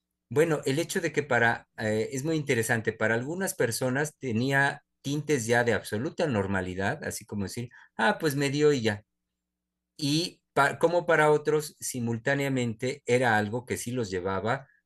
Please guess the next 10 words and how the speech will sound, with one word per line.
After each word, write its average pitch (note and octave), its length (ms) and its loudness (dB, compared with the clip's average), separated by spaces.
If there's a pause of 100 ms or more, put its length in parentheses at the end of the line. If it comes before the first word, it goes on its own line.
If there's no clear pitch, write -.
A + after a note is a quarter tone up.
(120)
a, G2 680 -4
em, E2+ 520 -14 (260)
digamos, G#2 560 -4
a G2+ 140 -4
una B2 400 2
cierta A2+ 520 -4
conmoción, A#2+ 840 -6
a G2 100 -4
un A2 140 -4
cuestionamiento. G#2+ 1000 -8